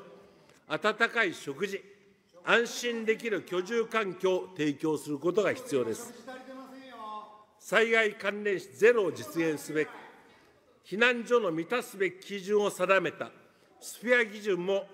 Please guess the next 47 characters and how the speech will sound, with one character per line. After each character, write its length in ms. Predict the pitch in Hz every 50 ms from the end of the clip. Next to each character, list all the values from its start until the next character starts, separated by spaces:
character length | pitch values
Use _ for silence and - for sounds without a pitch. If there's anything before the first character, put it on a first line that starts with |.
| - - - - -
踏 100 | 127 151
ま 160 | 202 226 214
え 80 | 170 -
つ、 960 | - - - - - - - - - - - - - - - - - - 165
避 80 | 180
難 280 | 214 226 233 233 226 214
所 120 | 208 233
の 120 | 214 196 - 143
在 100 | 160 170
り 100 | 185 -
方 340 | - 202 190 - 202 185
を 100 | 160 131
見 160 | 120 120 135 143
直 200 | 151 147 143 127
し、 60 | - - - - - - - - - - - -
災 420 | - - - - 214 233 247 254 247
害 200 | 247 240 233 226
後 160 | 220 220 202
速 260 | - - 214 233 262
や 160 | 285 277 220
か 100 | 156 143
に 60 | 101 101 - - - - - - - - _ _ _ _ _
ト 140 | - 226 240
イ 100 | 220 175
レ、 100 | 135 - - - - - - - - - - - - - - - - -
キ 80 | -
ッ 20 | - -
チ 180 | - 254 254
ン 100 | 214 180
カ 140 | - - -
ー、 20 | - - _ _ _ _ _ _ _
ベ 120 | 123 185 226
ッ 160 | 240 190 156
ド、 80 | - - - - - _ - - - - _ _ _
風 120 | - 202
呂 180 | 247 269 254 220
を 80 | 165 - - 131 143 143 156 160 - -
配 200 | - 214 247 240
備 180 | 202 170 147 117
し 180 | - - 180
う 100 | 185 175
る、 60 | 131 - - - - - - - - - - - - - - - - -
平 320 | 226 277 277 277 254 220
時 100 | 180 170
か 160 | - - 208
ら 120 | 220 220 220
の 160 | 202 180